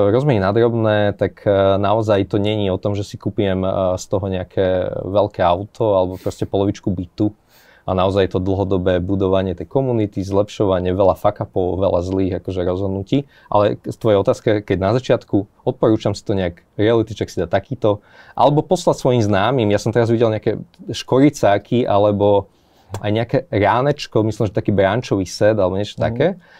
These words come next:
Speaker 1: A oni to robili tak, že to svojim známym poslali alebo proste nejakým ľuďom, nech im dajú feedback.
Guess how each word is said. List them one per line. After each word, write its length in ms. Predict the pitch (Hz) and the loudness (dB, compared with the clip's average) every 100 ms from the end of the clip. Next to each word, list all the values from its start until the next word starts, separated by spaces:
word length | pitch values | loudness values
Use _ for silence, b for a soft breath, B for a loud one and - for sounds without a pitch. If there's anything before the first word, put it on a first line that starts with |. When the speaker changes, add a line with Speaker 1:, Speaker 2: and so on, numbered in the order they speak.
| B | B
Speaker 1:
A 80 | 175 | 0
oni 80 | |
to 80 | 226 | 2
robili 160 | 202 185 | 4 4
tak, 140 | 185 | 2
že 80 | 156 | 0
to 80 | 156 | 0
svojim 240 | - 175 | 2 4
známym 400 | 120 110 170 117 101 | 4 2 2 0 -2
poslali 460 | - 117 143 123 | -4 0 2 4
alebo 160 | 104 101 | 4 2
proste 160 | - 113 | -2 0
nejakým 220 | 117 120 | 0 2
ľuďom, 240 | 117 117 | 4 4
nech 100 | 104 | 2
im 100 | 107 | 2
dajú 140 | 104 107 | 2 2
feedback. 640 | - 131 110 - - | 0 0 -2 -8 -8